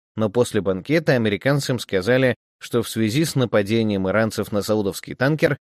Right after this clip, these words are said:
она переносится на более поздний час. Буша пригласили к королю поздно вечером.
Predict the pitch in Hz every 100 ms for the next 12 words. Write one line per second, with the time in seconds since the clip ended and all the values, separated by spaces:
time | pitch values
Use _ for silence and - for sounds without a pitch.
0 | _ - 131 160 131 110 127 127 - 123
1 | - 110 98 101 95 92 90 64 - -
2 | - - - _ _ _ _ _ _ -
3 | 180 240 190 151 120 120 - 175 147 113
4 | 98 117 143 113 107 104 65 - - 82